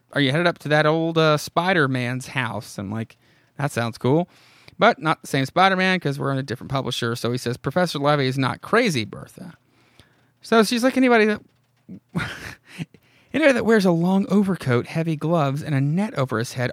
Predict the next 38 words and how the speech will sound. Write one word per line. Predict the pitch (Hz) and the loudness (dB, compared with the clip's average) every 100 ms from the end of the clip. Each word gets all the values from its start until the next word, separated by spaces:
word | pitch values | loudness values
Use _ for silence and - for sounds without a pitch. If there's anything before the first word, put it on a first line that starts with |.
| - | -4
all | 170 202 190 | 0 2 0
year | 123 113 | -2 -6
round, | - 92 135 | -8 -8 -6
is | 156 165 _ | -6 -8 _
even | 214 220 202 - | -4 -2 -2 -2
inside | 247 226 - 180 143 | -2 -2 -2 -2 -2
his | 143 - | -4 -6
own | 170 185 | -2 -2
house, | 156 - 254 175 175 - - - | -2 -4 0 0 -2 -8 -14 -4
must | 190 - | -2 -2
be | 202 | -4
crazy. | - 214 185 120 | 2 2 4 0
How | 170 | 0
does | 190 | -2
she | - 202 | -4 -8
fucking | - 151 151 196 202 | -4 -4 -2 -2 2
know | 240 294 | 4 2
this? | 156 107 - - - - - | 2 -4 -10 -20 -20 -20 -4
I've | 190 208 | -2 0
told | 180 208 190 | 4 6 6
you | 131 | 4
a | |
thousand | 131 175 190 170 131 | 2 0 2 0 -2
times, | 147 170 151 | 0 0 -2
Bertha, | - 175 202 | 0 0 2
the | 185 | -2
professor | 160 156 156 185 - 165 | -2 -4 -2 -2 0 -2
is | |
very | 135 151 196 | 0 0 2
allergic | 170 156 185 - | 2 0 0 -4
to | 196 | -6
bee | 185 226 | -2 -2
stings. | 220 - 127 104 110 - _ _ _ - | -2 -2 -4 -4 -8 -14 _ _ _ -20
Somebody | - - 156 165 117 101 | -16 -2 0 0 -2 -4
ought | 90 | -8
to | 110 | -6
tell | 135 | -6
the | 123 | -6